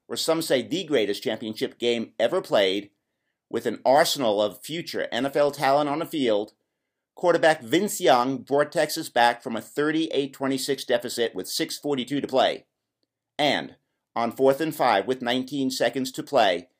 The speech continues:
he took matters into his own hands. He darted nine yards for the game-winning touchdown. That night,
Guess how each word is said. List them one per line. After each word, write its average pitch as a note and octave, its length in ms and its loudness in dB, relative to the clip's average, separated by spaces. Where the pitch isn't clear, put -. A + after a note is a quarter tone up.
he C3 100 -2
took C3 240 -2
matters A#2+ 400 0
into C3 240 -4
his A#2+ 220 -4
own B2+ 180 4
hands. G#2+ 560 -2
He B2+ 120 -6
darted A#2+ 400 2
nine A#2 260 -2
yards D3 380 4
for - 120 -8
the G2+ 80 -6
game-winning A#2+ 480 -2
touchdown. G2+ 580 0
That A#2 240 2
night, C3+ 380 0